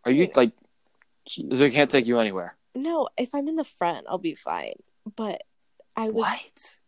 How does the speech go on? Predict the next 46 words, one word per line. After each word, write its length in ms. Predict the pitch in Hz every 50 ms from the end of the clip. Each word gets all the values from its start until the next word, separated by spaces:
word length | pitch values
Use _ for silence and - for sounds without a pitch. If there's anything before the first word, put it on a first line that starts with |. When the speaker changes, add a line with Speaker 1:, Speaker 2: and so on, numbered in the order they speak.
| _ -
Speaker 3:
Are 80 | -
you 100 | 92 95
one 100 | 92 - -
Speaker 2:
in 40 | -
Speaker 3:
of 40 | 160
Speaker 2:
the 60 | 85
Speaker 3:
those 140 | 85 82 -
Speaker 2:
car 380 | - - 185 185 208 214 226 240
Speaker 3:
people? 100 | 269 - _ _ _ _ _ _ _ _ -
Speaker 2:
for 160 | 277 254 240 233 _ -
three 260 | 240 226 233 233 226 -
hours, 320 | 196 190 196 220 226 - -
and 120 | 233 233
I 60 | 226
told 340 | 220 - - - 208 208 214
my 100 | 233 233
mom 320 | 233 208 202 185 190 208 208
I 40 |
was 120 | 196 202 -
gonna 160 | - 220 202
be 120 | 202 214
gone 320 | 196 - 190 180 170 185 202
for 160 | - 214 208
thirty 440 | 202 _ - 226 202 185 180 190 185
minutes. 500 | 170 175 165 175 208 254 - _ - - - - - - _
So 160 | - - - 240
I 60 | 226
came 200 | 226 - 220 214
back 220 | 214 240 254 - _ _
three 220 | - 226 208 196 196
hours 320 | 202 220 226 214 - -
later, 220 | 170 170 - -
and 220 | 220 233 226 214 214
she 140 | - - 208
was 180 | 214 208 -
literally 260 | 185 185 180 185 202
about 200 | 208 214 208 202 -
to 80 | - 196
murder 260 | 180 175 190 202 214
me. 100 | 220 240
She's 160 | 240 - - -
like, 100 | 240 220
"Where 380 | - 175 165 170 175 185 208 233
have 100 | 240 240
you 160 | 226 214 208
been?" 380 | 170 - 180 180 202 190 -